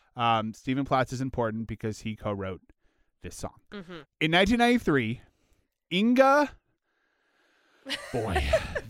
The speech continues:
Speaker 1: Ve-,
Speaker 2: Man.
Speaker 1: Vane-,
Speaker 2: <laughs>
Speaker 1: Vainstein?
Speaker 2: Vainstein?
Speaker 1: Vainstein, Inga Vainstein, um, who was a V P at Paramount Pictures.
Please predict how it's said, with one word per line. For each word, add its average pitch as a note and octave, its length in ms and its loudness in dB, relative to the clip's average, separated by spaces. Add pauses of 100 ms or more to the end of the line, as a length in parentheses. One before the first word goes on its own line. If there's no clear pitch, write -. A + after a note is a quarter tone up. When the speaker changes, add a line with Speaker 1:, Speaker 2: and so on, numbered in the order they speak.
Speaker 1:
Ve-, C#3 340 -4
Speaker 2:
Man. B3 320 -4
Speaker 1:
Vane-, F3+ 800 0 (340)
Speaker 2:
<laughs> - 260 -20
Speaker 1:
Vainstein? C4 1300 0 (160)
Speaker 2:
Vainstein? B3+ 600 -2 (400)
Speaker 1:
Vainstein, A#3+ 760 2
Inga B3 340 6
Vainstein, D3 840 -2 (720)
um, C3 500 4 (180)
who D3+ 120 0
was E3 300 2
a D3 100 0
V E3+ 320 -2
P A3 200 0
at F3 120 0
Paramount E3+ 500 -2
Pictures. - 580 -14